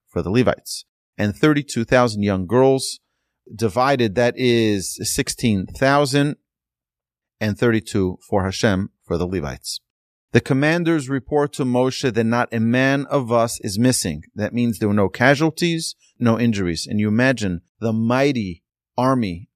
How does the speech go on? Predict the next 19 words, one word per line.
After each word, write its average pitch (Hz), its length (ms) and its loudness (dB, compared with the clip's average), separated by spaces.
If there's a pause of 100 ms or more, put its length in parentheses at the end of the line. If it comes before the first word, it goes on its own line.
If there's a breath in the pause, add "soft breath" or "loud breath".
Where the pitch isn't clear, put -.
(120)
of 110 140 -4
the 113 60 0
Midianites 101 680 -2 (560)
were - 120 2
taken 120 360 0
over 92 300 0
by 87 220 -4 (120)
twelve 113 540 2 (260)
thousand 98 640 -2
scholars. 95 880 0 (1080)
They 104 80 0
weren't, 139 340 2 (540)
you 110 120 -4
know, 104 120 0
working 110 380 0
out 110 300 2
in 98 200 -8
Planet 101 340 -2
Fitness. - 560 -4